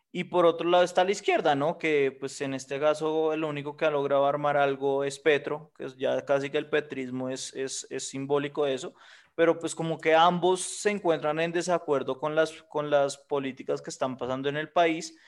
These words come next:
pero, pues, uno de ellos cree que, que, pues, que es una alternativa más razonable y el otro cree que es una alternativa mucho más radical, ¿no? De, de, de políticas totalmente distintas a lo que plantean la gente.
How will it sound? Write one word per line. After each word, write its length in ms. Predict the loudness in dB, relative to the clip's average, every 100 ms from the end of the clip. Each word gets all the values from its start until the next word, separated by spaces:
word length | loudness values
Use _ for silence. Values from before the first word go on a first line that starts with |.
| -20 _ _
pero, 200 | 0 2
pues, 220 | 0 -4
uno 220 | -4 0
de 100 | 2
ellos 260 | 2 0 -2
cree 300 | -2 0 0
que, 480 | -2 -2 -2 -4 -8
que, 220 | -6 -6
pues, 280 | -6 -16 -14
que 120 | -12
es 120 | -12
una 200 | -8 -6
alternativa 600 | -6 -4 0 0 0 -4 -2
más 200 | 0 0
razonable 600 | 0 0 0 0 0 0
y 100 | 0
el 80 |
otro 340 | 0 -2 -8 -8
cree 220 | -4 -4
que 80 | -4
es 80 | -6
una 160 | -4
alternativa 580 | -4 -4 -6 -6 -6 -6
mucho 300 | -6 -8 -8
más 360 | -4 -4 -6 -14 _ -20 _ _
radical, 480 | 4 4 6 4 6
¿no? 160 | 2
De, 140 | 0 -2 -4
de, 260 | -4 -4 _
de 240 | -4 -4
políticas 600 | -2 -4 -6 -8 -4 -4
totalmente 560 | -4 -2 -2 -2 -4 -4
distintas 560 | -4 -6 -10 -10 -8
a 60 | -6
lo 160 | -6 -4
que 160 | -6
plantean 880 | -6 -4 -4 -4 -6 -6 -6 -8 -8
la 120 | -6
gente. 360 | -4 -6 -6